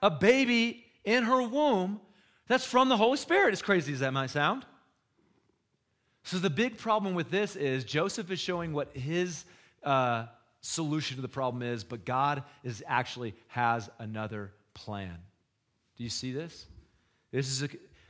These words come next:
Mary is telling the truth, and here's what we see. Joseph is trying to take control of an uncontrollable or what seems to be an out-of-control situation. But the proof is,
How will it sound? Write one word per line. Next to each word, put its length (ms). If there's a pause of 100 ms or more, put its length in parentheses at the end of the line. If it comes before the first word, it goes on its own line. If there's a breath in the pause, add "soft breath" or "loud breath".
Mary 500
is 280
telling 420
the 80
truth, 480 (260 soft breath)
and 140
here's 200
what 100
we 100
see. 360 (440 soft breath)
Joseph 500
is 100
trying 300
to 60
take 320
control 520
of 100
an 200
uncontrollable 880 (380 soft breath)
or 280
what 300
seems 340
to 60
be 140
an 140
out-of-control 600
situation. 680 (1080)
But 100
the 60
proof 320
is, 360